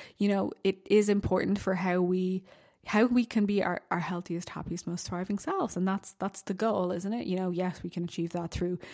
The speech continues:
um, looking and feeling our best, but that starts with stress,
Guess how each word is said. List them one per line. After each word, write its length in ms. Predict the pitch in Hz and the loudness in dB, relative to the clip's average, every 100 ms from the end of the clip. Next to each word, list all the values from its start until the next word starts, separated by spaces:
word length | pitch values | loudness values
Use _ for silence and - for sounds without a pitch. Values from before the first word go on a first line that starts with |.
| - - | -18 -6
um, 320 | 175 180 175 - | -2 0 0 0
looking 320 | 185 190 190 | -2 2 0
and 120 | 185 | 0
feeling 240 | - 180 175 | 0 0 0
our 80 | 170 | -2
best, 380 | 170 208 - | 0 -2 -2
but 220 | - 180 - - - | -2 -2 -4 -20 -8
that 180 | 185 185 | -4 -2
starts 280 | - 196 - | 0 0 0
with 100 | - | -4
stress, 440 | - 147 - - | -4 -6 -10 -14